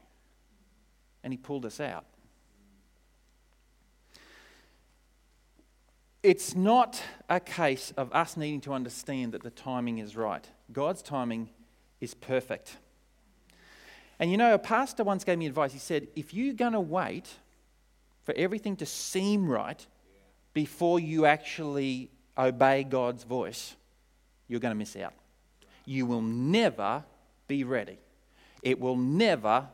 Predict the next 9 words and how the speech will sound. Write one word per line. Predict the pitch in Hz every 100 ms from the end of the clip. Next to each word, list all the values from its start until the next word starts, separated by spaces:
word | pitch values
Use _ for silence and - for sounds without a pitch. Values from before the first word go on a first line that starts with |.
| - -
line | 135 135 131
up. | 110 87 - _ _ _
You've | 110 95 -
just | 113 - -
gotta | 104 107
do | 104 104
it." | - - _ _ _ _ _ _ _ _ _ _ _ _ - - - _
First | 185 180
Thessalonians, | 175 160 156 143 139 147 120